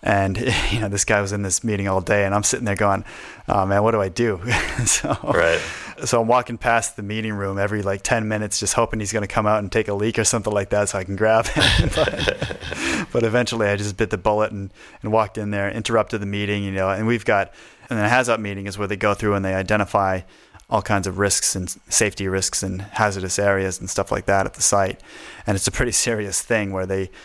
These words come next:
Speaker 1: they have a, a third-party facilitator that runs the meeting. You've got representatives from the customer there. You, we might have some representatives from,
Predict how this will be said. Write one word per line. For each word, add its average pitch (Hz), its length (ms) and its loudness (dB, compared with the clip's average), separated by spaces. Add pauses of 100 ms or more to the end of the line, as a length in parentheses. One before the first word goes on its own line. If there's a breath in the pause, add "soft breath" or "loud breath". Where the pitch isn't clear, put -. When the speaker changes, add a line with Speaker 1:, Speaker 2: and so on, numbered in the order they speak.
(280 loud breath)
Speaker 1:
they 107 120 2
have 101 240 4
a, 92 260 -2 (280)
a 107 60 -10
third-party 107 520 2
facilitator 107 680 0
that 101 140 0
runs 107 240 0
the 113 60 -2
meeting. 107 460 0 (280 loud breath)
You've 107 100 -8
got 101 220 4
representatives 101 640 0
from 101 120 -2
the 95 80 -4
customer 110 500 0
there. 107 340 4
You, 104 260 -4
we 107 80 -6
might 101 160 2
have 98 80 -2
some 98 140 -4
representatives 95 800 0
from, 92 320 -2